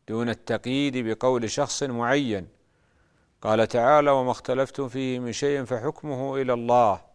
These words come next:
فاحكم بين الناس بالحق". وقد وقع الإجماع على تحريم أن يقضي القاضي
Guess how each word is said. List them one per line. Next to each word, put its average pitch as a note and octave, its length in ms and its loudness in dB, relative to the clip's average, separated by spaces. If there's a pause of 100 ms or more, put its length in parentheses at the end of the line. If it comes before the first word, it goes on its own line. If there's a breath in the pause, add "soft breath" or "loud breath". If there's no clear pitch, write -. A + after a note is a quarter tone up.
(260)
فاحكم C3+ 540 2
بين B2 220 2
الناس A#2+ 480 -2
بالحق". G#2 520 -2 (720 soft breath)
وقد B2 560 2 (540)
وقع C3 520 6
الإجماع A#2+ 840 -2 (220)
على A2+ 460 -2
تحريم A2 920 -6 (140)
أن A2+ 140 -6
يقضي A#2+ 520 -2
القاضي B2 840 0